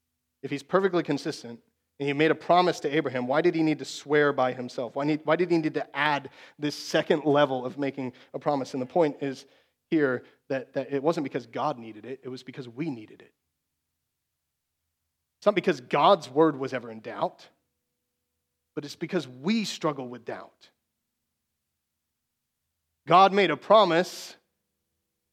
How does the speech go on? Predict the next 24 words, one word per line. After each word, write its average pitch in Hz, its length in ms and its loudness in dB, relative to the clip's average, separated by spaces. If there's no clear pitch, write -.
that 156 200 2
would 165 300 4
be 196 160 0
true 214 300 2
no 175 160 4
matter 170 260 4
what. 175 520 4
He 180 80 -8
didn't 196 280 0
need 202 420 0
to 220 100 6
make 190 180 4
an 165 100 4
oath, 226 360 6
but 185 100 2
he 185 100 -2
did 196 520 6
because 185 320 -4
he 202 180 0
knows 208 480 6
how 196 240 4
much 185 480 0
we 185 420 -2
need 185 320 2